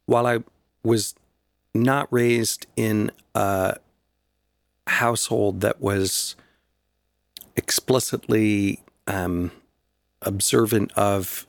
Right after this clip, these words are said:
traditional Jewish law in the way that I understand that now as a rabbi, um,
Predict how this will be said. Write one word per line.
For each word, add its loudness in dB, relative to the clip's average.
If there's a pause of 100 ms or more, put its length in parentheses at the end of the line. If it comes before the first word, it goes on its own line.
traditional 0
Jewish 0
law 0 (200)
in 0
the 0
way 2
that 0
I 0
understand -2 (140)
that -2
now -2
as -2
a -2
rabbi, 0 (880)
um, -2